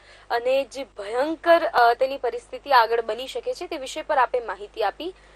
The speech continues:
ત્યારે હવે પ્રશ્ન એ થાય છે કે જો કમરનો દુખાવો છે તો હવે તેમાં ઘરગથ્થુ કોઈ ઉપચાર છે ખરી આપણી પાસે ઉપલબ્ધ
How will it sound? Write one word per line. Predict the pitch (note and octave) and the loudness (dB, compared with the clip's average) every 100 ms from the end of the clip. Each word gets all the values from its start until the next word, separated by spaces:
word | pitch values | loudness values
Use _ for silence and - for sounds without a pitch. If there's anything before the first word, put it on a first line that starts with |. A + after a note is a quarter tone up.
| _ - | _ -2
ત્યારે | G4 G#4+ | 2 4
હવે | G#4+ | 4
પ્રશ્ન | F#4 D#4+ D#4+ D#4+ | 4 2 2 -2
એ | C#4 | -4
થાય | C4+ A#3 | 0 -2
છે | G#3 C4+ | -2 -6
કે | C#4+ C#4 | -6 -8
જો | - E4+ | -4 -4
કમરનો | - A#3+ B3 C4 C4 | 0 0 0 -2 -4
દુખાવો | B3+ G#3 - G#3+ G#3 C4 | -4 -8 -2 0 0 -4
છે | - - C#4+ A#3 - - - _ _ | -6 -4 -2 -2 -8 -20 -20 _ _
તો | F#4+ | 4
હવે | F#4 F#4+ G#4 | 6 4 2
તેમાં | F#4 E4+ F4+ | 2 2 2
ઘરગથ્થુ | F4 G#4+ G4+ A#4+ - F#4 G4 | 2 0 2 0 0 0 0
કોઈ | - F#4 F4+ | 2 0 -2
ઉપચાર | C5+ - D4+ D4+ | -6 -6 0 0
છે | D4+ - B3+ | 0 -2 0
ખરી | C#4 C4 C4+ | 0 -2 2
આપણી | E4 - D4 | 2 2 0
પાસે | C#4 C4+ D4 | 0 0 -4
ઉપલબ્ધ | B3 B3+ B3+ C#4+ | -4 0 0 0